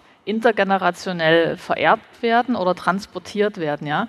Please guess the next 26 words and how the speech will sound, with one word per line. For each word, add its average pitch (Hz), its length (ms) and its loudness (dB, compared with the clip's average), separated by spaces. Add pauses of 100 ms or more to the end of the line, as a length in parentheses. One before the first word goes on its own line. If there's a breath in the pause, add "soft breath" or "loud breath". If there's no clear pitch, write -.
(360 loud breath)
Und 190 180 0
das 175 140 0
haben 196 160 0
wir 208 140 2
auch - 140 -2
erlebt, 175 680 2
als 185 260 -2
wir 185 340 4 (160)
vor 185 160 -4
sechs 185 300 2
Jahren 208 460 4
anlässlich 185 540 2
des - 180 -12
Monuments, 254 720 2
also 175 160 -6
der 165 100 2
Busse 220 320 -2
vor 190 140 -4
der 180 100 2
Frauenkirche, 214 840 0 (360 loud breath)
im 185 100 -6
Verkehrsmuseum 190 760 2
zwei 165 340 0
große 220 460 2
Diskussionsveranstaltungen 175 1400 -2
hatten. 156 320 -8